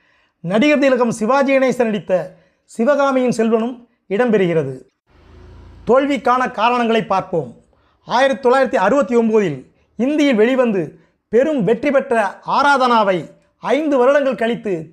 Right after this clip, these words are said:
தமிழில் ரீமேக் செய்து வெளியிட்ட திரைப்படம்தான் சிவகாமியின் செல்வன். அப்போதெல்லாம் இந்தி திரைப்படங்கள் தமிழ்நாட்டில் சக்கை போடு போட்டு வசூலை அள்ளும். ஆராதனாவும் தமிழ்நாட்டில்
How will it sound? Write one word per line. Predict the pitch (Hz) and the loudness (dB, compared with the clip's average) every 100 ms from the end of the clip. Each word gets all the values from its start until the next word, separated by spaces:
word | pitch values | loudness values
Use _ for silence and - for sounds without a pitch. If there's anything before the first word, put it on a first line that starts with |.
| _ | _
தமிழில் | 202 254 277 220 | -6 -2 -2 -4
ரீமேக் | 196 254 285 269 240 | -2 0 2 2 0
செய்து | 226 208 170 - _ - | 0 -2 -4 -10 _ -6
வெளியிட்ட | 208 285 247 226 | -2 -2 0 -2
திரைப்படம்தான் | 220 254 254 233 214 208 220 - | 0 0 0 -2 0 -2 -4 -14
சிவகாமியின் | - 214 247 233 208 208 | -6 -2 -2 -2 -2 -4
செல்வன். | 196 175 151 - - _ _ _ _ - | -2 -4 -4 -10 -20 _ _ _ _ -8
அப்போதெல்லாம் | 196 247 247 262 277 254 180 - _ _ | -2 0 2 2 0 0 -4 -12 _ _
இந்தி | 208 277 311 240 | -4 -2 0 0
திரைப்படங்கள் | 254 277 262 247 247 | 0 0 0 0 0
தமிழ்நாட்டில் | - 233 285 254 - 220 165 - _ | 0 0 2 0 0 -4 -4 -12 _
சக்கை | _ 233 233 285 285 | _ -6 -2 -2 2
போடு | 285 285 | 0 2
போட்டு | 269 - 233 190 - _ - | -2 -2 -4 -4 -8 _ -8
வசூலை | 202 302 269 233 | -6 -2 0 2
அள்ளும். | 214 202 156 - _ _ _ _ | 0 -2 -4 -10 _ _ _ _
ஆராதனாவும் | 185 262 277 254 247 233 202 208 - | -2 2 2 2 2 0 -2 -8 -6
தமிழ்நாட்டில் | 208 269 254 233 208 202 | -2 0 0 -2 -4 -8